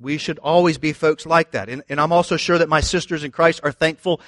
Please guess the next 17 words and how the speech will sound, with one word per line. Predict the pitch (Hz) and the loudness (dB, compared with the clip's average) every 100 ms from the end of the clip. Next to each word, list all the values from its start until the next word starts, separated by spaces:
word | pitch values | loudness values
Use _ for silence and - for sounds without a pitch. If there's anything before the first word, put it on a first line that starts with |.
| - | -8
when | 151 147 | -4 -2
men | 151 165 156 | 0 0 0
don't | 120 175 185 - | 2 2 2 0
act | 165 185 | 0 0
in | 190 | -4
a | 175 | -2
way | 156 160 | 0 0
that | 160 147 | 0 -4
is | 131 | -6
sexually | - 170 - 185 170 | -4 -4 -4 -8 -4
or | 151 | 0
emotionally | 151 143 156 156 175 170 165 | 0 0 -4 -4 -8 -10 -10
enticing. | 160 - 185 - - _ _ _ _ _ _ _ _ _ _ _ _ _ _ _ _ _ _ _ _ _ _ - | -6 -2 -2 -4 -16 _ _ _ _ _ _ _ _ _ _ _ _ _ _ _ _ _ _ _ _ _ _ -12
I'm | 127 | -2
also | 160 - 165 | 0 0 -2
encouraged | 160 185 175 160 | -2 0 2 4
by | 165 151 | 2 2